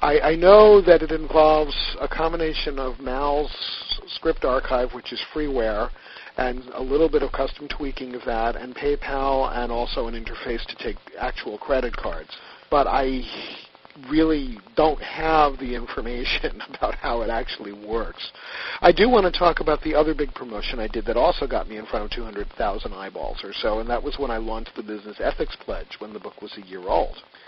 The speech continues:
Is I went back to those newsletter editors and I said, "I'm going to change the world. Um, I wrote this book that can change the world, but more than that, I need to get out and let people know. And I want to see, I heard you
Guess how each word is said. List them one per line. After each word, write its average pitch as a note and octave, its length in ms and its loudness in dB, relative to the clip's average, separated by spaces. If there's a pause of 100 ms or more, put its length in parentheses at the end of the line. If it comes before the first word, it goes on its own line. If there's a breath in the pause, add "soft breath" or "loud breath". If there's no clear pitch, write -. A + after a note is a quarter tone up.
Is C#3 140 -4
I C3 100 0
went A2+ 220 -6
back B2 280 0
to - 80 -10
those G#2+ 300 -4
newsletter F#2+ 520 -12
editors D2+ 600 -14
and A2 160 -6
I G2+ 140 -4 (120)
said, G2+ 280 -2 (460 loud breath)
"I'm E3 200 2
going B2+ 160 -4
to A2 80 -6
change G#2 260 -6
the G2 140 -6
world. F#3+ 320 4 (180)
Um, A2+ 200 -2
I B2 120 0
wrote C#3 240 2
this - 160 -6
book E3+ 200 6
that - 100 -14
can A#2+ 140 -6
change G#2+ 320 -8
the A2+ 80 -4
world, G#2 240 -4
but A2 120 -2
more B2+ 200 -2
than D3+ 160 -4
that, G#2 260 -4
I A#2 120 -6
need B2+ 280 -6
to B2 80 -6
get G#2+ 220 -2
out G#2+ 180 0 (480)
and C3 100 -6
let A2+ 160 -4
people A2 240 -8
know. A#2 460 2 (460 loud breath)
And C3+ 180 0
I C3+ 120 0
want D#3+ 220 0
to C#3 60 -4 (100)
see, D#3 120 2
I C3 80 4
heard F3+ 340 0
you C3+ 220 -6